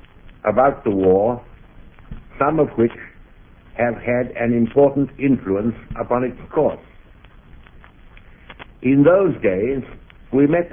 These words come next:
on the terms of a hard-pressed combatant seeking assistance from a great friend who was, however,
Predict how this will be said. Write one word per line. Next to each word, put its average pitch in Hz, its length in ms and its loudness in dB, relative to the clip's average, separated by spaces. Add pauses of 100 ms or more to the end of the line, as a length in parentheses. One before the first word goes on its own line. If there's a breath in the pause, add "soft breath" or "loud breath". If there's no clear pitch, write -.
on 143 180 0
the 135 180 0
terms 127 460 0 (880)
of 117 120 0
a 127 100 2
hard-pressed 151 1000 -4
combatant 92 560 -6 (960)
seeking 123 400 0
assistance 104 720 -6 (880)
from 113 200 4
a 113 40 4
great 147 460 2
friend 90 460 0 (760)
who 117 140 6
was, 135 260 4
however, 117 640 2